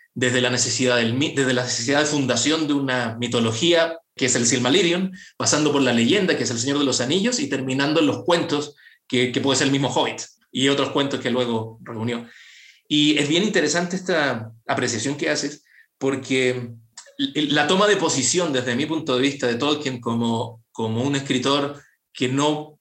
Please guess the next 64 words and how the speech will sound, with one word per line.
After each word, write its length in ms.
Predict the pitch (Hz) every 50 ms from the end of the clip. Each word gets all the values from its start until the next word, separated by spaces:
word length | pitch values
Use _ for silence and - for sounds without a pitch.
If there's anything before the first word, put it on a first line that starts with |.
| _ _ - -
que 80 | - 147
va 100 | 143 180
a 40 | 208
desbordar, 720 | 214 - - 151 147 139 127 151 156 147 - - - - _
digamos, 320 | - 113 117 117 120 117 -
el 120 | 117 110
género 260 | 113 - 175 160 147
y 80 | 139 127
que 80 | 123 127
va 80 | 139
a 40 | 165
inventar 580 | 185 185 165 156 151 135 - 156 165 180 180 143
a 100 | 127 123
partir 420 | 131 120 120 113 120 151 170 165
de, 120 | 160 165
la, 440 | 147 135 131 123 117 110 110 110 110 - - _ _ _ -
de 140 | 147 127 117
los 100 | 117 117
cuentos 320 | 160 156 156 160 160 143
de 180 | 139 143 151 -
hadas 360 | - 170 160 131 110 113 -
otro 180 | 131 135 151 151
género, 320 | - - 185 160 131 120
que 60 | 113
es 100 | 117 -
el 80 | 151 135
fantasy, 580 | - 170 165 156 - 139 - - - - - _ _ _ _ _ _ _
es 220 | - 127 123 -
una 160 | 156 151 147 147
conferencia 500 | 147 143 - 139 131 147 147 147 160 139
que 60 | -
se 140 | - 127 139
llama 120 | 143 147
Sobre 200 | - 156 131 131
los 100 | 127 -
cuentos 260 | - 147 135 143 123
de 100 | 131 131
hadas, 260 | 147 143 117 - -
un, 180 | 135 135 135 131 127
un 160 | 143 151 151
ensayo, 360 | 147 139 160 170 139 107 104 110
¿no? 220 | 135 196 233 -
Un 80 | - 135
ensayo 280 | 131 123 - 156 143 143
que 60 | 127
se 100 | - 135
llama 120 | 135 135
Sobre 220 | 123 - 127 120 123
los 100 | 117 120
cuentos 240 | 151 147 - 135
de 120 | 123 143 170
hadas, 180 | 196 202 180
que 60 | - 156
es 80 | 135
del 80 | 143 135
año 120 | 135 139
treinta 240 | 139 131 127 117 117
y 60 | 113
nueve, 380 | 113 131 156 185 247 269 233 - _ _ _
si 120 | - -
no 80 | 120 120
me 100 | 131 135
equivoco, 580 | 127 123 127 139 147 147 - 190 190 - - -
y 640 | 135 123 123 123 123 123 120 120 120 120 117 -